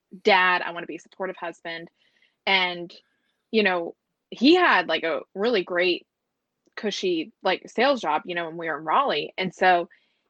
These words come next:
it, switching to, like, looking at w-, my income was, it changed for a second in our relationship where I felt like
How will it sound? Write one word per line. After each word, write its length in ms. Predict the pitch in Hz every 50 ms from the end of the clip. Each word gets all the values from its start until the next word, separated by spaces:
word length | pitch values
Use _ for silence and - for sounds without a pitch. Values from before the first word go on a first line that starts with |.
| _ _ -
it, 280 | 220 214 214 202 - - _ _ _ _ _ _ _ _ - - _ - 90 78 69 - - - - 220
switching 640 | - - - - - 240 254 - - 262 233 208 196
to, 720 | - - 214 190 185 185 180 175 170 165 165 170 170 180 - _ _ _ _ _ _ _ _ _
like, 240 | - 208 196 175 -
looking 380 | 196 196 202 196 - 202 190 185
at 220 | 170 156 151 - _ _ -
w-, 600 | 180 185 180 180 - _ _ _ - - - - _ _ _ _ _ _ _ _ - 233
my 300 | 208 208 208 226 262 262
income 580 | 202 156 165 - - 175 160 151 151 160 185 - _ _ _ _ _ _ _ -
was, 680 | 208 196 196 190 185 180 180 180 - - - - - _ _ _ _ _ _ _ _ -
it 220 | 214 208 196 -
changed 520 | - - - 233 254 285 330 330 - - -
for 120 | - 185
a 60 | 175
second 280 | 180 - 180 170 190 175
in 60 | 170
our 180 | 160 160 131 139
relationship 720 | 156 165 160 185 226 311 - - 233 196 - - 170 143 - -
where 440 | - 190 180 175 175 170 170 180 _ _ _ _ _ _ _ _ _ _ _ _ _ _ _ - 214
I 180 | 208 247 269
felt 280 | 247 - 226 214 180 110
like 420 | 196 180 170 165 - _ - -